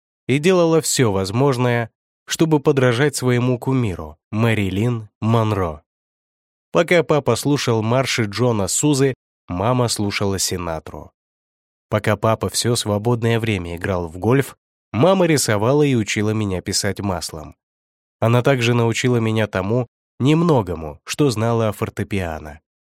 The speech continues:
Ее репертуар ограничивался единственной песней «My Dearest Dia» из британского мюзикла тысяча девятьсот тридцать девятого года,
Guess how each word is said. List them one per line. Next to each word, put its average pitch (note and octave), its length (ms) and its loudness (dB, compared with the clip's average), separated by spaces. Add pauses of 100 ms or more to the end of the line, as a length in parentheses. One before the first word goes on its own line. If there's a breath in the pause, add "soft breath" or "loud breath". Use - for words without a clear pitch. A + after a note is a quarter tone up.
(440)
Ее D3 280 6
репертуар D3+ 540 2
ограничивался C3 840 0
единственной C#3 680 0
песней E2+ 580 -4 (380)
«My G2 240 2
Dearest G#2 800 0 (220)
Dia» F2 560 -4 (180)
из B2 180 2
британского D3+ 680 2
мюзикла C#3+ 540 2
тысяча B2+ 480 0
девятьсот G#2 520 0
тридцать A#2+ 360 0
девятого G#2 520 0
года, D#2+ 380 -8